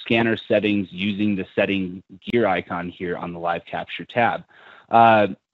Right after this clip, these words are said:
again, this is not gonna be a full setup guide for Design X and Hexagon arms. I'm not gonna go through every single option here, but the high points inside of the live capture settings are as follows. Basically, the first page here kind of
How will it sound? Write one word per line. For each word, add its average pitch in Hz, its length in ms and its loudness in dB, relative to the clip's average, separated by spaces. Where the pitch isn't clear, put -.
again, 135 420 8
this 151 200 6
is 151 120 2
not 151 220 8
gonna 143 120 6
be - 20 6
a 107 80 2
full 127 220 2
setup 120 360 4
guide 117 360 2
for 113 380 2
Design 107 420 0
X 113 200 -2
and 104 220 -2
Hexagon 120 540 -4
arms. 123 260 0
I'm 110 80 0
not 104 140 0
gonna 117 120 -2
go - 20 2
through 107 220 -2
every 110 260 0
single 117 240 2
option 107 380 0
here, 110 320 0
but 131 140 4
the 139 80 6
high 196 120 8
points 165 380 2
inside 131 340 6
of 120 80 6
the 110 80 2
live 104 280 2
capture 104 400 0
settings 101 400 0
are 101 460 4
as 95 300 0
follows. 92 460 2
Basically, 107 420 0
the 92 100 -6
first - 280 -4
page 107 320 -2
here 104 400 -2
kind 117 160 -2
of 104 80 -2